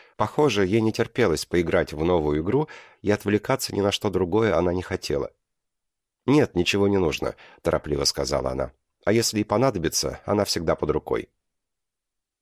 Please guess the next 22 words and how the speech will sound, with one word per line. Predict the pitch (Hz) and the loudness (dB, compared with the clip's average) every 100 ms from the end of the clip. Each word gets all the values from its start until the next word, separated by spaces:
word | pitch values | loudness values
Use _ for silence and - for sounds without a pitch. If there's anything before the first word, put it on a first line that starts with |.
| _ | _
«Ты | 82 | 0
уверена? | 76 92 131 85 - - - _ | 4 4 4 0 -4 -18 -20 _
На | - | 0
этом | 85 107 98 | 0 2 2
уровне | 104 107 104 | 2 2 0
погружения | 95 87 87 82 92 98 | -2 -2 0 0 2 2
во | 95 82 | 2 0
время | 80 80 95 90 | 0 0 -2 -2
материальное | 95 - 85 82 85 95 | -4 0 0 2 0 -2
часто | - 78 - 82 | -2 -4 -4 -6
исчезает». | - 95 107 76 - _ _ _ _ _ _ | -4 -2 -2 -2 -8 _ _ _ _ _ _
Она | 82 78 | 0 0
нетерпеливо | 76 71 76 - 73 73 | 0 -2 -4 -2 -2 -2
дёрнула | 71 73 73 73 | 0 0 0 -4
плечиком. | 73 71 - - 69 - _ _ _ _ _ _ | -4 -6 -6 -8 -12 -12 _ _ _ _ _ _
«Кажется, | 80 76 69 - | -2 -2 -4 -6
ты | 80 | -2
забыл, | 76 82 76 92 | 0 0 0 -2
кто | - | 0
изобрёл | 80 80 78 78 69 | 0 0 0 0 0
эту | 73 | -4
машину. | 71 - 73 53 | -4 -4 -4 -4